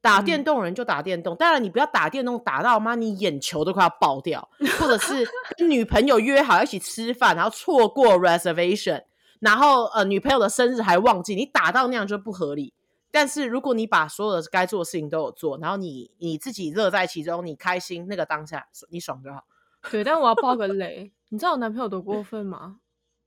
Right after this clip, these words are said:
Speaker 2: 他会边跟我吵架边玩游戏耶。
Speaker 1: 他
Speaker 2: 你就，你就很，就很歇斯底里在那边跟他讲，叭叭叭叭叭，他就会，你就听得到键盘声，然后他就，嗯，然后键盘声，嗯，然后他就会说：“你现在在玩游戏吗？”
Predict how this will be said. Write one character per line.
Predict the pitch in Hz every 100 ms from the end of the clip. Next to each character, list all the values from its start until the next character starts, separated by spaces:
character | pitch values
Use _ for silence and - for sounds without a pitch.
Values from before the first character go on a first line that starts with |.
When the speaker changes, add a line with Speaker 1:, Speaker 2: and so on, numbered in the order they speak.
| _ _ _
Speaker 2:
他 | 247
会 | 311
边 | 302 277 269
跟 | 254 240
我 | 233
吵 | 220 185
架 | 170 214
边 | 196 190 185 202 _ _ _ _ _ _
玩 | 185 175
游 | 170
戏 | 180 -
耶。 | 160
Speaker 1:
他 | - 214 _ _ _ _ _ _ _ _ _ _ _ _ -
Speaker 2:
你 | 226
就， | 392 427
你 | 247
就 | 415 440
很， | - 247 -
就 | 440
很 | 269
歇 | 233 349
斯 | 349
底 | 320
里 | 285
在 |
那 | 269
边 | 311
跟 | 302
他 | 285 285
讲， | 285 190
叭 | 254
叭 | 381
叭 | 415 403 403
叭 | 381
叭， | 339
他 | 339 320
就 | 339
会， | 349 330 196
你 | 220
就 | 320
听 | 339
得 | 247
到 | 254
键 | 294 233
盘 | 214 170
声， | 180 180 175
然 | 185
后 | 196
他 |
就， | 214
嗯， | - 240 196
然 | 165 - _
后 | - 196
键 | 226
盘 | 208 190
声， | -
嗯， | 208 202 175 190 - _ _ _ - - _
然 | 202
后 | 247
他 |
就 | 254
会 | 254
说 | 247 240 -
：“你 |
现 | 196
在 | 277
在 | 285
玩 | 269 202
游 | 190
戏 | - 220
吗？” | 180 -